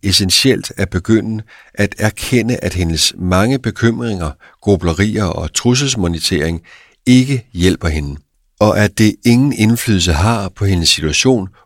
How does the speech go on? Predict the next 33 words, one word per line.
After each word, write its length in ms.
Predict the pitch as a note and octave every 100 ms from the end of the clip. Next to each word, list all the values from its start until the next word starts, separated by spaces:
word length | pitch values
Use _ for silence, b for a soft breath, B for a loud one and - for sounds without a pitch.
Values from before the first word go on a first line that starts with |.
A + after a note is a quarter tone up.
| -
udover 500 | C#3 C#3+ G#2+ F2+ E2+
at 80 | E2
gøre 200 | E2+ D#2+
hende 280 | D#2+ E2 B2+
endnu 200 | C#3+ D3
mere 300 | G2+ E2 D2+
ked 280 | - A#2+
af 200 | - F2
det 160 | G#2 G#2 -
og 120 | - -
ængstelig. 460 | F2+ D#2+ - D#2+ - _ _ _ _ _ _ _ _ _ _ -
Terapeuten 540 | B2+ B2 C#3+ D3 C#3+
er 60 | A#2+
nødt 280 | G#2+ A#2 -
til 120 | G#2+
at 100 | F2
finde 400 | - E2+ G2+ A2 b b -
sine 280 | - F#2
argumenter 580 | - D#2 D#2 F2+ A2+ A#2
i 140 | - F2+
klientens 560 | E2+ F2+ G2+ F2+ - -
egne 340 | F2+ G2+ A#2+
erfaringer. 580 | - F2 D2 C#2+ D2 C#2+ - _ _ _ _ _ _ _ _ -
Som 220 | B2 A#2
for 100 | A#2
eksempel 400 | A2+ C#3 A#2+ G#2
i 280 | F#2 D#2+ D2+
Birgittes 460 | F#2 D2+ G2 B2+ C#3+
tilfælde, 600 | - A2+ A2 G#2+ F#2 F#2+ B B B -
at 120 | B2+
spørge 480 | - - A#2 C3+ C3+
om, 320 | F#2+ F2 D#2 b b -
hvorvidt 480 | G#2+ G#2 C#3 C#3+